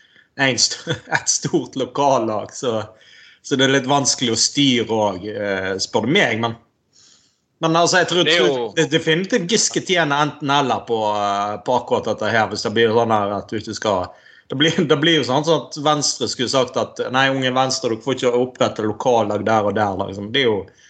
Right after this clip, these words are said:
Speaker 1: det er jo litt samme ulla, det er jo en sideorganisasjon da.
Speaker 2: Ja, men altså, han, han, øh, ja da, øh, men han, altså, klart, han synes jo det er genialt, han, at hvis han kan få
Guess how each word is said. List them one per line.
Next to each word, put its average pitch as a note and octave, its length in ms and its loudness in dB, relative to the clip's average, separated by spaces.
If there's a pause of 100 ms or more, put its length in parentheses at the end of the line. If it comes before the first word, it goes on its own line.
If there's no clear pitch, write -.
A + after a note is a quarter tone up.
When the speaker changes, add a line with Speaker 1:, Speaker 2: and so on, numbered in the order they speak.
(120)
Speaker 1:
det D3+ 80 -2
er C#3+ 60 2
jo C3 80 0
litt E3 160 -2
samme D3 260 0
ulla, C3 240 2
det B2 140 0
er C#3+ 80 0
jo - 20 -8
en A2+ 140 -10
sideorganisasjon A2+ 840 -2
da. G#2+ 80 2 (1300)
Speaker 2:
Ja, D#3 140 4 (180)
men C#3+ 160 2
altså, D3+ 240 0
han, D#3 240 2
han, D3+ 240 2
øh, D3+ 460 2 (720)
ja C#3 80 2 (100)
da, C#3+ 60 4 (340)
øh, D3 380 0
men C#3 160 -2
han, D#3 80 4 (100)
altså, D3 220 2 (420)
klart, C3+ 320 0
han C3 140 -2
synes E3 180 -2
jo D3+ 140 -4
det B2+ 80 -2
er C3+ 80 2
genialt, C#3+ 340 0
han, C3 160 -2
at C#3 400 -4
hvis C3 160 -10
han D#3 140 2
kan C3+ 100 -6
få C#3 140 0